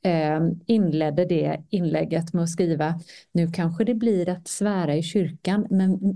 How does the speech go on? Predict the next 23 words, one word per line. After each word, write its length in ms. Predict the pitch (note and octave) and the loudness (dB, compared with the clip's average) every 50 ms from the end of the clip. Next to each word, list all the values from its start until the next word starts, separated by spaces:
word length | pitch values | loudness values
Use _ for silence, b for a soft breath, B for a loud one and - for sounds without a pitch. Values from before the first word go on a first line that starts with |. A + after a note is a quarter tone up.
| - - _ | -2 -10 _
varken 440 | - G3+ G3 F#3+ F#3+ F#3 F3+ G3+ A3 | -2 -2 -2 -2 -2 -2 0 0 0
jag 140 | B3 A#3+ G3+ | 0 0 -2
eller 140 | F#3 G3 | -2 -2
Lina 400 | F#3+ G#3 G3 F3+ D#3 C#3+ C#3+ D3 | -2 0 -2 -2 -2 -2 -2 -2
är 80 | E3+ F#3 | -4 -4
faktiskt 400 | - F3+ E3+ E3+ - D3+ D3+ D3 | -4 -6 -8 -4 -6 -6 -6 -6
speciellt 440 | - - D#3+ - - - - - - | -6 -8 -6 -4 -4 -4 -4 -4 -8
förtjusta 640 | - - G3 - - D#4+ D#4+ - - - - - - | -8 -6 -6 -2 -2 -2 -2 -4 -8 -12 -4 -2 -2
i 60 | E3+ | -2
semlor." 500 | E3+ F3 F#3 - - - - - - E3 B B B B B B B B B B B B - | 0 -2 -2 -2 0 -2 -2 -4 -4 -6 B B B B B B B B B B B B -2
Vilket 340 | F#3+ F#3 F#3+ F3 E3 - - | -2 0 0 -2 -6 -6 -10
stämmer 440 | - - - D#3+ D3+ D#3 E3+ E3 D#3+ | -12 -4 -2 -2 0 0 0 0 0
även 260 | E3 D#3+ D#3+ D#3+ D3+ | 0 0 -2 -2 -2
för 100 | - E3+ | 0 0
dig, 300 | - - F3 G#3+ B3+ C4 | 0 2 2 2 0 2
vet 280 | - F#3+ F3 F3 E3+ | 0 0 -2 0 0
jag. 320 | G3+ A3+ C#4 D4 B3+ A3+ - _ - | 0 2 2 0 -2 -8 -14 _ -2
Och 240 | - G3 G3 - - - - - _ | -2 -2 -2 -4 -12 -14 -14 -12 _
därför 420 | - G3 G3 G3+ F#3 F3 E3+ - F#3+ | -2 0 0 2 0 0 0 0 0
delade 520 | E3+ A3+ A3+ G#3+ E3 D3 D3+ D3 D3+ E3 | 2 2 2 2 0 0 0 0 0 0
jag 180 | E3+ E3 D#3+ C#3+ | 0 0 0 0
vårt 340 | D3+ D#3 E3 E3 - - E3+ | 0 -2 -2 -4 -6 -4 -4
recept 600 | D#3+ E3 - - - D3 D3+ D3 - - - | -4 -4 -4 -4 -2 -4 -4 -6 -12 -16 -20